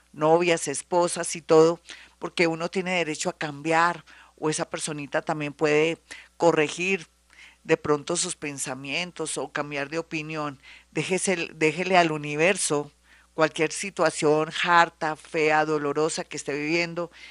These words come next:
y el universo hará lo mejor para usted sin que usted muera, eh, mueva un dedo. Solamente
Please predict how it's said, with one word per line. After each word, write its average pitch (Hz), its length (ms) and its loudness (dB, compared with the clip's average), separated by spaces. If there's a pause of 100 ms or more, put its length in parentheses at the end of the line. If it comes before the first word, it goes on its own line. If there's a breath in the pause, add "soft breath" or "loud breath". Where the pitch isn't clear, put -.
(200 loud breath)
y 170 100 6
el 160 140 8
universo 147 800 2
hará 151 280 2
lo 156 160 2
mejor 151 460 2
para 151 220 2
usted 196 400 0 (240 loud breath)
sin 156 300 -6
que 156 120 0
usted 185 300 2
muera, 151 460 2
eh, 143 220 2
mueva 151 420 4
un 156 140 -2
dedo. 156 280 6
Solamente 170 760 0